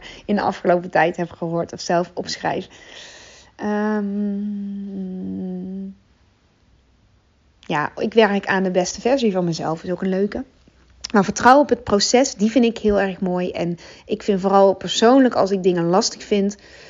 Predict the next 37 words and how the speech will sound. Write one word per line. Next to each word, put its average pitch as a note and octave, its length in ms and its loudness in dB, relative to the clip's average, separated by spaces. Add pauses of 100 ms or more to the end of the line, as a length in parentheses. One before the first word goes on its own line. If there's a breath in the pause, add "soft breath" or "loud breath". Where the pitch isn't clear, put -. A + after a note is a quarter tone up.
(200 loud breath)
ehm, F3 340 0
of E3+ 120 -6
helemaal A3+ 440 6
in G#3+ 100 2
mijn G3 160 2
eigen A#3 360 0
perspectief G#3 640 -2
zit, G#3+ 300 4
in G#3 120 -4
mijn - 180 -4
eigen G#3 580 0
ding, G#3 340 2 (280 loud breath)
dan, F#3+ 380 -2
ehm, F#3 460 -4 (220)
eh, - 140 -12 (300)
"Ik G#3+ 160 -4
ben G#3 160 4
bereid G#3 360 4
het A3 180 -2
anders A#3+ 420 2
te G3+ 100 -2
zien." A#3 440 2 (420 soft breath)
Ja, F3+ 80 2
die G#3 180 0
vind A3 140 4
ik G3+ 120 -2
zo F#3 500 6
ontzettend G3+ 540 0
sterk. G3 500 2
Want F#3 160 -2
dan F#3+ 180 0
sta A3+ 280 4
je A3 220 2
ook G3 140 0
nog G3+ 280 0
meer G3+ 180 2
op-, A3+ 340 2